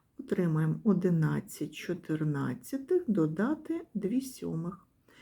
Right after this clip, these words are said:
Зведемо до спільного знаменника. Спільний знаменник буде чотирнадцять. Додатковий множник два. Маємо одинадцять чотирнадцятих додати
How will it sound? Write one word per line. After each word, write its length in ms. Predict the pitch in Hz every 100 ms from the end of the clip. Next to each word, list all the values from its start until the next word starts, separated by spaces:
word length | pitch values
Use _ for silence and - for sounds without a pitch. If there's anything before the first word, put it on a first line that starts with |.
| - - _ 262
Зведемо 460 | 285 311 185 175
до 100 | 175
спільного 460 | 175 - 285 240 202
знаменника. 720 | 175 156 151 151 156 156 160
Спільний 340 | 156 - 185 175
знаменник 420 | 233 302 359 277
буде 220 | 240 254
чотирнадцять. 960 | 247 202 - 160 156 151 156 - 196 - - - - -
Додатковий 480 | 175 190 370 330
множник 380 | 185 185 226 190 -
два. 360 | 151 147 147 - - - _ -
Маємо 540 | 175 165 156 156 156 156
одинадцять 840 | 202 165 151 151 143 - - 262
чотирнадцятих 1120 | - 294 294 294 285 285 294 - 294 277 269
додати 1040 | 214 190 156 160 156 147 151 - 247 285